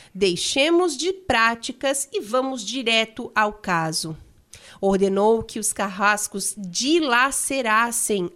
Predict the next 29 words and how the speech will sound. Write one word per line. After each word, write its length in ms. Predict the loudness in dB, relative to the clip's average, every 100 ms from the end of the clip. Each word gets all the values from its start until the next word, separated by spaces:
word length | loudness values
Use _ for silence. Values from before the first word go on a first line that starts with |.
| 0
a 300 | 2 2 2
Alexandre, 800 | -2 -2 -4 -2 0 -2 -4 -8 -10 -20 -18 -10 0
lhe 120 | 2
arrastassem 1000 | 2 0 -6 0 4 6 4 2 -2 -2
como 340 | 2 2 2
um, 220 | 0 -4
com 280 | -6 2 4
um 180 | 4 2
potro 580 | 2 2 2 2 -2 -4
e 120 | -6
lhe 120 | -4 -2
atormentassem 1040 | -2 -2 -2 -4 -2 -2 -2 -4 -6 -8
com 220 | -6 -4
golpes 560 | 0 0 0 -6 -8 -6
na 120 | -6
sua 200 | -4 -8
carne, 600 | -4 -2 0 -2 -6 -8 -18 _ -20 -20 -4
bem 520 | 2 4 2 0 -8 _ _ -8
como 500 | 0 0 0 -8 -10
que 300 | -10 -8 -8
queimassem 800 | -2 0 4 4 4 2 0 0
também, 540 | 0 -2 0 0 -2 -4 -14 _ _ _ _ -6
eh, 240 | -4 -4
o 100 | -4
seu 200 | -2 0
corpo 340 | 2 2 2 -4
com 200 | -4 -4
chamas 500 | 0 0 2 2 0
acesas. 760 | 0 0 -2 -2 -4 -4 -6